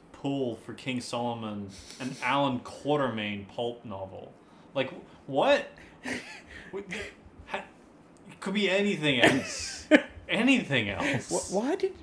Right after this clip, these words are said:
Speaker 2: where? No, it's just so out of left field. I love it. Um,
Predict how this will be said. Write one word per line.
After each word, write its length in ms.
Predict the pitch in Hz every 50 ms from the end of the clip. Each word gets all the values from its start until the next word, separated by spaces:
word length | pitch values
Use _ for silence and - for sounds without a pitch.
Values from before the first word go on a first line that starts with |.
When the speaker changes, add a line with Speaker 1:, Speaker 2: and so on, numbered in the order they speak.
| 220 175 170
Speaker 2:
where? 460 | 190 240 285 285 277 180 139 - -
No, 200 | 196 185 170 156
it's 220 | 156 165 156 -
just 240 | - 180 175 - -
so 240 | - 190 180 175 147
out 160 | 143 156 160
of 100 | 156 143
left 220 | 143 143 131 -
field. 240 | - 147 143 131 120
I 40 | 120
love 220 | 135 165 185 180 190
it. 220 | 190 185 - - - - - - - - - - - -
Um, 680 | - 123 123 123 123 123 120 120 120 120 120 120 98